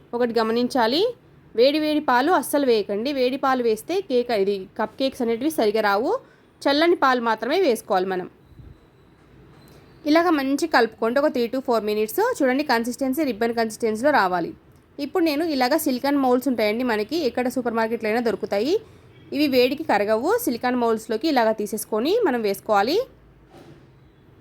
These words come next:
ఇలా వేసేసుకున్న తర్వాత మనం ఏదైనా గిన్నె కానీ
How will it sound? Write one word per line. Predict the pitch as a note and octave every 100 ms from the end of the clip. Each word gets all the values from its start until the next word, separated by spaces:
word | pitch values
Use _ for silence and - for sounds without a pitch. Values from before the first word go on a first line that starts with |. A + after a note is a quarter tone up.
| - - - E4
ఇలా | E4+
వేసేసుకున్న | D#4 C#4+ C4+ D4 C4+
తర్వాత | A#3+ A3+ F4+ G4
మనం | D4 B3
ఏదైనా | C4 D4+ A#3+
గిన్నె | A3+ A#3+ A#3+
కానీ | A3+ A#3+